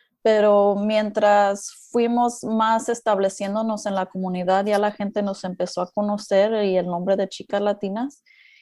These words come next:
y empezamos a nosotras a hacer eventos bajo nuestro nombre. Por ejemplo, ahorita ya vamos en el quinto o sexto año, no, no recuerdo muy bien, pero anualmente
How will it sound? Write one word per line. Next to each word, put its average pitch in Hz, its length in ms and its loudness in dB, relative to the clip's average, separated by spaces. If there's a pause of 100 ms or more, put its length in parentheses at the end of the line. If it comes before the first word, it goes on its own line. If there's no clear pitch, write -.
(120)
y 196 100 -2
empezamos 196 840 -2
a 180 520 2
nosotras 190 880 -2 (120)
a 185 100 0
hacer 190 640 6
eventos 190 920 -2 (540)
bajo 185 360 0
nuestro 180 440 -4
nombre. 190 560 -4 (720)
Por 202 160 4
ejemplo, 208 500 2
ahorita 214 680 2
ya 208 200 -2
vamos 226 460 -6
en 208 160 -4
el 185 640 -4
quinto 247 380 -4
o 254 40 -4
sexto 220 500 -4
año, 185 400 -6
no, 185 260 -8
no 196 160 -4
recuerdo 208 420 -4
muy 214 180 -6
bien, 208 280 -4
pero 185 340 2 (760)
anualmente 214 1200 2